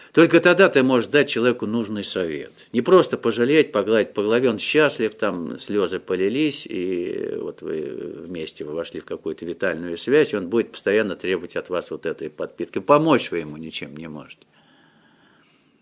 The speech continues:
Жалость — это отнюдь не, э, сострадание. Э, сострадание всегда определяет не твое превосходство,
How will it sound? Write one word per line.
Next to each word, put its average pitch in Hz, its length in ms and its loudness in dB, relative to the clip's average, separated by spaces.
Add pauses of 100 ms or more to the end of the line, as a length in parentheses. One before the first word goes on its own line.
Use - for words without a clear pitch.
(160)
Жалость — 131 460 2
это 127 180 0
отнюдь 135 320 -4
не, 120 260 0
э, - 300 -8
сострадание. 113 1000 0
Э, 73 280 -8
сострадание 127 760 -2 (240)
всегда 117 380 0
определяет 113 760 0
не 117 80 -2
твое 135 380 2
превосходство, 92 880 -6